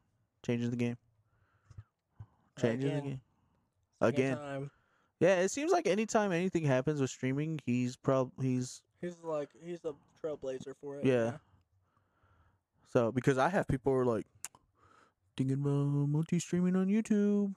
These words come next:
Speaker 1: And I'm like,
Speaker 2: Like who? Be Cold?
Speaker 1: No. Uh,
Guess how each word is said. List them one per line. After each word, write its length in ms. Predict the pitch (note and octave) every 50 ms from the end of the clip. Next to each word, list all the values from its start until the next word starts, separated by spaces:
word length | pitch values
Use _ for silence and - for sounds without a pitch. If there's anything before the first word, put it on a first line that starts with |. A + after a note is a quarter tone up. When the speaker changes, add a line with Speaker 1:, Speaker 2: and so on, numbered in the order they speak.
| - -
Speaker 1:
And 80 | E3 C#3
I'm 100 | A#2+ A2+
like, 300 | F2+ C#2 C#2 B1 - - _ _ _ _ _ _ _ _ _ _ _ _ _ _ _ _ _ _ - - - _ - _ _ _ _ _ _ - - - _ _ _ _ _ _ -
Speaker 2:
Like 140 | D3 C3 -
who? 240 | C#3 B2+ B2+ B2 A#2 -
Be 120 | - B2+ B2+
Cold? 280 | - D3+ C#3+ D3 D3 _ _ _ - _ _ _ _ _ _ _ _ _ _ -
Speaker 1:
No. 320 | - E3 E3 E3 E3 D#3+ - - - _ _ - - - -
Uh, 480 | D3 C#3 C3+ B2+ B2 A#2 A2 G#2+ A2+